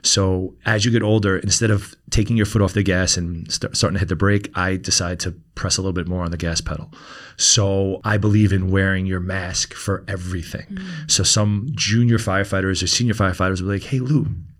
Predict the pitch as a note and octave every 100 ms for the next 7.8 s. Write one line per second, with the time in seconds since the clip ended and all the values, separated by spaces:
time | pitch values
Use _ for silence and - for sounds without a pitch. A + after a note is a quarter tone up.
0 | _ _ _ _ _ - - C3+ A#2+ B2
1 | C3 D#3 C3 C3+ A#2 A#2 A#2 - - -
2 | - - - G#2+ G#2 G#2+ F#2+ - - C#3
3 | C#3 - F2 E2 D3+ E3 C3+ B2 G#2+ G2
4 | F#2 F#2 E2+ E2+ D#2 E2 D#2 - - -
5 | - - - G#2 G2 G2+ G2+ F2+ A#2 A2+
6 | A2+ A2 A2 G2 F#2+ F#2 A2 A#2+ A#2+ -
7 | A2 - - - F2 G2+ A2